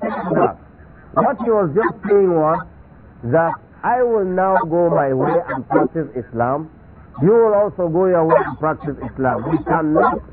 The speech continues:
exist under the same roof any longer, but we will continue to be Muslims.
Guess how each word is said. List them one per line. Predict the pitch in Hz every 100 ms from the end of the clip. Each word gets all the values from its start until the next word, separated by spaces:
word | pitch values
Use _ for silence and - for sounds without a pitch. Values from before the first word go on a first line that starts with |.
| - - - - - - - -
exist | - 143 101 190 180
under | - 175 170 - 151
the | 139 -
same | 170 170 160
roof | 151 165 - 151
any | 156 151
longer, | 147 143 127 107 - - - - - - - - - -
but | 113 135 123
we | 135 143
will | 139 135
continue | 131 131 135 151 156 151
to | 139
be | 120
Muslims. | 123 127 120 113 90